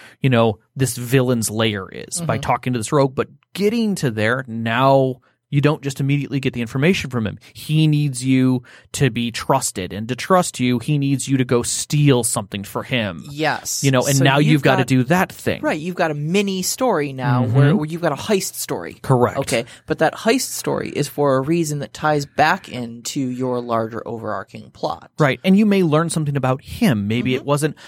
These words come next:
Speaker 1: a heist in the, in the root sense of it. You were actually stealing back hi-, something his daughter got taken from his daughter when his wife and daughter were murdered.
Speaker 2: Right, right.
Speaker 1: You know, it's a last token that he has of her,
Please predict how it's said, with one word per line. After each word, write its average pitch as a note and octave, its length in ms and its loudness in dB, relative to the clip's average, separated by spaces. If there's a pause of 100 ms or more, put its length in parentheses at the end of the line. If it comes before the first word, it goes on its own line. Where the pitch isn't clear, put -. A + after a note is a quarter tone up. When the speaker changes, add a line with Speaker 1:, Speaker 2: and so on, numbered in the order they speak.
(140)
Speaker 1:
a C#3 80 0
heist E3+ 540 0
in C#3 80 0
the, B2 300 0
in D3+ 140 0
the B2+ 100 2
root F3+ 240 4
sense A#2+ 260 -2
of - 80 -2
it. - 140 0 (160)
You D#3 160 8
were D#3+ 100 -2
actually D3 460 -2
stealing C3 420 0
back A#2+ 320 0 (180)
hi-, - 200 -4
something D3 320 0
his A#2 240 -2 (240)
daughter C3+ 420 4
got C3 180 -6
taken C#3 240 -2
from C3 140 -2
his A2+ 140 0
daughter A#2+ 340 2
when G#2 160 -4
his G#2+ 160 -8
wife A#2+ 340 0
and A2+ 120 -6
daughter A2 260 -2
were F#2+ 160 -10
murdered. G2+ 500 -4
Speaker 2:
Right, A2 280 -4 (120)
right. A#2+ 160 -4
Speaker 1:
You C3+ 60 6
know, A#2 160 4
it's A2+ 120 -2
a C#3+ 40 -2
last C3+ 340 0
token C3 440 0
that G#2+ 100 0
he A2 120 -2
has A#2+ 280 0
of G2+ 120 -4
her, - 200 -8